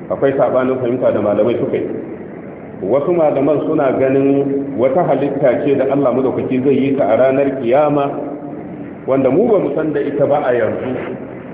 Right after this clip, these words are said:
Shay'un yakhluquhu Allah ta'ala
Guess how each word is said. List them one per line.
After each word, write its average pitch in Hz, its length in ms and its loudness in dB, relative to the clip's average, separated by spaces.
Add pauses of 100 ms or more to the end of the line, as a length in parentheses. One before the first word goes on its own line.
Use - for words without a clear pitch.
(1800)
Shay'un 170 340 4
yakhluquhu 139 800 2
Allah 147 160 2 (160)
ta'ala 131 460 2